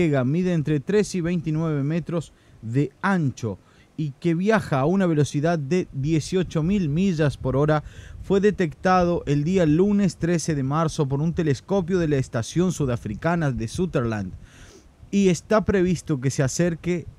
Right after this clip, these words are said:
a la Tierra más que la Luna. Este asteroide pasará a unos doscientos cuarenta mil kilómetros de la Tierra,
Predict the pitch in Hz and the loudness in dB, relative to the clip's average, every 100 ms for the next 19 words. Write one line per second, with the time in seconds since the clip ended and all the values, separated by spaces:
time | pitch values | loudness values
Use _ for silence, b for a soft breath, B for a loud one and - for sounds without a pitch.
0 | - 135 139 - 175 107 101 - 117 139 | -2 0 0 2 2 2 -6 -4 -2 0
1 | 156 - 160 151 156 139 98 90 - b | 0 -2 -2 2 4 2 0 -4 -12 b
2 | b b b b b _ _ 202 208 196 | b b b b b _ _ 0 2 -2
3 | - 180 196 175 139 123 147 - 165 185 | 0 0 0 0 0 -2 -4 -2 -2 0
4 | 190 185 170 135 160 - 208 214 214 - | -2 -2 -2 -2 -4 -2 -6 -2 -4 -4
5 | 170 147 135 143 160 165 156 151 165 135 | -2 -2 -2 -2 -4 -4 -4 -2 -4 -4
6 | 135 127 127 123 170 127 98 | -6 -4 -4 -4 -2 -2 -4